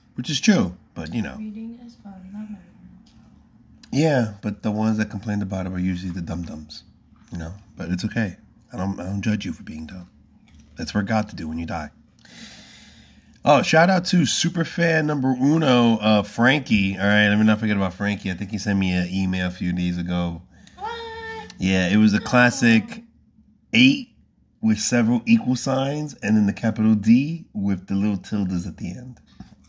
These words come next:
Speaker 1: These classic squirting dick, uh, graphic.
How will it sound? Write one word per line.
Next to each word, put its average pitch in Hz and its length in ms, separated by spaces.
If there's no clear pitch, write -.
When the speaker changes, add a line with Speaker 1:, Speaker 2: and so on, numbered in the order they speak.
Speaker 1:
These 95 460
classic 107 560
squirting 95 540
dick, 107 420
uh, 107 440
graphic. 110 540